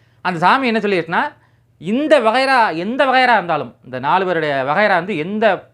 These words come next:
வ-, கிளையா பிரிஞ்சாலும் அவங்களுக்கு குழந்தை பிறக்காது" அப்படின்னு சொல்லிட்டாங்க. அது ஊர்ல சொல்லுவாங்க இல்லையா? அதனால நீங்க தேவாத்தா கோயிலுக்கு போய், அந்த வன தேவாத்தா கோயிலுக்கு போயிட்டு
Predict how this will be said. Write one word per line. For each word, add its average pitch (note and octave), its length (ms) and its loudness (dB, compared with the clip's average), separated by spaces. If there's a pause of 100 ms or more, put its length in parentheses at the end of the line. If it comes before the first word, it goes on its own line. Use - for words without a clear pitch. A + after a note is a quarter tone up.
(160)
வ-, B2 40 -12
கிளையா F#3 460 0
பிரிஞ்சாலும் D#3 480 -8 (400)
அவங்களுக்கு E3+ 260 0
குழந்தை G#3+ 280 0
பிறக்காது" C3+ 640 -2
அப்படின்னு C#3 260 -6
சொல்லிட்டாங்க. A#2 720 -8 (460)
அது A#3+ 240 -6
ஊர்ல C4+ 220 0
சொல்லுவாங்க A3+ 320 2
இல்லையா? F3 440 0 (440)
அதனால G3 680 0
நீங்க A#3+ 340 -4
தேவாத்தா G#3 500 0
கோயிலுக்கு D3 320 -4
போய், C3 200 -6
அந்த C3 220 -8
வன E3+ 200 -2
தேவாத்தா E3+ 400 -2
கோயிலுக்கு B2+ 200 -10
போயிட்டு B2 460 -12